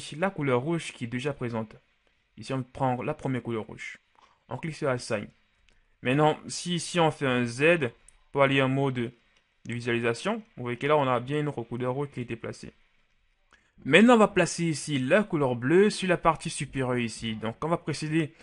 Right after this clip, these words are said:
on va procéder comme précédemment, on va tout simplement aller ici en wireframe avec le raccourci Z.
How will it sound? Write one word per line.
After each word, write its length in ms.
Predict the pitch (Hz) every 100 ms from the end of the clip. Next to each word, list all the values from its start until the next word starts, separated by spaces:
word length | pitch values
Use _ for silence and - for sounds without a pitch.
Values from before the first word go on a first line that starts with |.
| - _ _ _
on 60 | 160
va 100 | 180
procéder 460 | - 165 170 160
comme 180 | 160 147
précédemment, 600 | - 135 135 127 131 165
on 40 | 160
va 80 |
tout 120 | 147 139
simplement 420 | 143 135 143 139
aller 160 | 135
ici 400 | 135 123 - 127 120 - -
en 180 | 220 202
wireframe 840 | 151 143 190 180 170 - 202 185
avec 280 | 139 135 131
le 60 |
raccourci 440 | 151 165 131 - 110
Z. 440 | 113 156 202 113